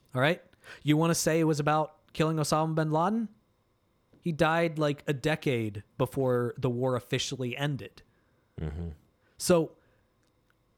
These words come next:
Speaker 1: on almost every conceivable level, we have fucked up Afghanistan.
Speaker 2: Yeah. And understandably,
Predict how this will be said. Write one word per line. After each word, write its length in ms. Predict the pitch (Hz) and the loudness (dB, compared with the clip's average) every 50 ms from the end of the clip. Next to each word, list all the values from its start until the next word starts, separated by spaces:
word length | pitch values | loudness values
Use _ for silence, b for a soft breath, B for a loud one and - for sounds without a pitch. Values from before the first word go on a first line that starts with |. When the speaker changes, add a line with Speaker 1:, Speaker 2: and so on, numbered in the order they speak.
| _ _ _ _ _ _ _ - | _ _ _ _ _ _ _ 0
Speaker 1:
on 200 | 190 202 202 185 | 2 2 2 2
almost 640 | - - 220 262 285 254 220 185 156 139 - - - _ | 0 2 4 4 4 4 4 2 2 0 -2 -6 -8 _
every 400 | - 190 208 214 175 165 147 135 120 | -2 0 2 2 2 2 0 0 0
conceivable 720 | - 131 117 - - 147 135 131 117 131 117 120 113 107 | -2 -4 -4 -2 0 0 0 0 0 -4 -4 -4 -4 -2
level, 420 | 110 117 113 110 104 104 90 92 92 _ | -2 -2 -2 -2 -4 -8 -12 -14 -16 _
we 280 | 131 147 165 175 170 151 | -2 0 0 0 0 -2
have 580 | 131 - 117 113 110 107 104 104 101 95 - - _ _ _ _ _ | -2 -2 -2 -2 0 0 0 -2 -4 -6 -10 -18 _ _ _ _ _
fucked 480 | - - - 151 139 131 - - - - - | -20 -6 -2 0 0 0 -2 -6 -10 -14 -8
up 360 | - 127 113 104 98 - - - - - - | -4 -2 -2 -2 -4 -8 -14 -20 -16 -10 -6
Afghanistan. 880 | 120 110 - - - 110 107 104 98 - - 110 - - - 123 117 - _ _ _ _ _ _ _ _ _ _ - | -4 -4 -4 -4 -4 -4 -2 -4 -4 -8 -10 -12 -14 -16 -18 -20 -20 -20 _ _ _ _ _ _ _ _ _ _ -12
Speaker 2:
Yeah. 160 | - - - - _ _ _ _ _ _ _ _ _ _ _ _ _ _ _ _ _ _ _ _ _ _ _ _ _ _ _ _ - B B B B B B B B B B B B B B B | -12 -12 -12 -14 _ _ _ _ _ _ _ _ _ _ _ _ _ _ _ _ _ _ _ _ _ _ _ _ _ _ _ _ -20 B B B B B B B B B B B B B B B
And 100 | B 151 | B 2
understandably, 760 | 147 151 175 208 220 - - 127 110 101 95 98 101 131 156 | 4 4 2 2 0 0 0 0 0 0 0 -2 -2 -2 -4